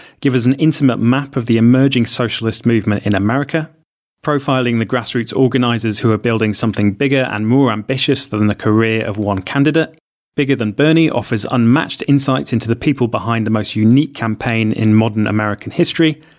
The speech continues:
and a clear-eyed sense of how the movement can sustain itself for the long haul.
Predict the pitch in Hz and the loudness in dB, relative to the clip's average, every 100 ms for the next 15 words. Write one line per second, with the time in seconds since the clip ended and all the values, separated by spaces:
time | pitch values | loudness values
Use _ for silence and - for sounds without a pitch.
0 | - 180 147 135 143 127 120 110 - 120 | -6 -4 -4 -2 0 2 2 0 -2 -4
1 | 110 107 - 113 110 110 107 107 107 - | -4 -6 -4 -4 -2 0 0 0 -2 -4
2 | 104 113 - 139 131 123 - 113 104 - | -4 0 -2 0 -2 -2 -4 -4 -4 -4
3 | 110 110 104 104 101 101 98 92 | -2 0 0 0 -2 -2 -2 -2